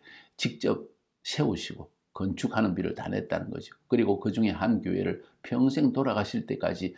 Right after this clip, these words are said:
맡아서 조사로서, 어, 오늘날 하면 전도사라고 할 수 있죠. 교회를 지키셨던 그 수염이 긴 우리 외할아버님의 얼굴을 기억하게 되어집니다. 자, 그분의 기도였을 것입니다.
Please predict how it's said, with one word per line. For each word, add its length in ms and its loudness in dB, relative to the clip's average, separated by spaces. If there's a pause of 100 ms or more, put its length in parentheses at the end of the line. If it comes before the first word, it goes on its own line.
맡아서 580 -2
조사로서, 840 -2 (320)
어, 100 -2
오늘날 400 0
하면 200 -2
전도사라고 580 -2
할 80 -4
수 160 -10
있죠. 260 -12 (480)
교회를 380 0
지키셨던 840 -8
그 360 -8
수염이 500 0
긴 800 4
우리 300 2 (240)
외할아버님의 720 -4 (260)
얼굴을 480 -6 (160)
기억하게 540 -6
되어집니다. 680 -6 (340)
자, 320 -10 (280)
그분의 400 2
기도였을 560 -6
것입니다. 600 -16